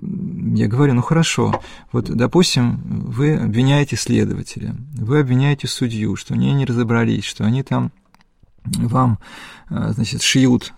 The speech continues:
там то, что вы просите за жаргон, не совершали. Но вы же понимаете, что ведь, ведь над всем над этим есть Господь, без воли которого, понимаете,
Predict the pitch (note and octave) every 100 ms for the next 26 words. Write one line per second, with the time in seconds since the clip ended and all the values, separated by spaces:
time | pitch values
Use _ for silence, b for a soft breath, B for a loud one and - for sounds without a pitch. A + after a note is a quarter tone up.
0 | - G#2+ G#2 A2+ G#2+ - G2+ G#2+ G#2 E2
1 | - G#2+ - G2+ A2+ G#2+ A#2 G#2 G#2+ G2
2 | G2+ A2+ A2+ C3 B2+ - C3+ A#2 G#2 B
3 | B B B C3+ C#3 D3 D3+ D3+ E3+ D3+
4 | - - - A2+ A2+ - - - B2+ -
5 | - E3 A2+ A#2 C#3 A#2+ G#2+ B2+ C3 C#3
6 | - F3+ C#3+ - - _ - A#2 A#2+ A#2
7 | B2+ B2+ A2+ A#2 - G3 G3+ A2+ C#3 -
8 | A2 A#2+ D#3 D3+ -